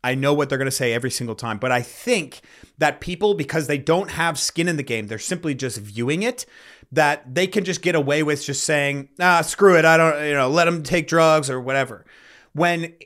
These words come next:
like, in reality, there are people out there, A K A you and others, who are directly affected by this. Um, one thing I can say, like,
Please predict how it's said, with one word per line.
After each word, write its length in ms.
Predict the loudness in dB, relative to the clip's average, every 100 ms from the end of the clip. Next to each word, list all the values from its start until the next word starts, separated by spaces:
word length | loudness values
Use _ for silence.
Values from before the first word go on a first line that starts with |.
| -6
like, 300 | -2 0 2
in 160 | 0 2
reality, 640 | 4 4 6 4 2 0
there 280 | 2 4 4
are 100 | 2
people 320 | 0 0 2
out 200 | 2 0
there, 200 | 0 0
A 140 | 0 -4
K 300 | -4 -2 -2
A 20 |
you 520 | -2 -4 -2 0 -2
and 220 | -4 -8 -2
others, 460 | -2 0 -2 -2 -6 -4
who 440 | 0 2 2 -2 -10 _ _
are 180 | 4 4
directly 840 | 2 -2 -2 0 0 -2 -4 -2 -2
affected 600 | -6 -4 -4 -2 -6 -4
by 180 | -8
this. 380 | -8 -14 -12 -12 -14 _ -20 -20 _ -8
Um, 300 | -2 -2 -2 -4
one 240 | 2 2
thing 180 | 2 0
I 60 | 0
can 160 | -2
say, 340 | -4 -2 -2 -2
like, 400 | -6 -6 -10 -18